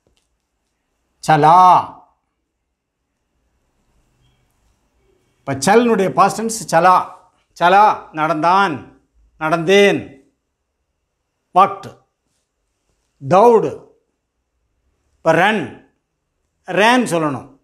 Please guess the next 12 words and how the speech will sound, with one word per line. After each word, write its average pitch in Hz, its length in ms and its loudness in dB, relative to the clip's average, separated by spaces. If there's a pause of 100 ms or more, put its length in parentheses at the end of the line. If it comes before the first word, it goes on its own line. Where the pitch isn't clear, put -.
(560)
இதே 196 220 0
மாதிரி 208 220 2
ஆ 208 480 4
சவுத்-, 175 420 -12
சத்தம் 156 320 -14
சேர்த்து. - 400 -14 (320)
தௌ, 190 540 2
டா. 156 800 2 (140)
இங்க 160 160 -8 (340)
ஊட்டு 196 260 -8
எப்படி 190 200 -6
வரும்? 214 800 -2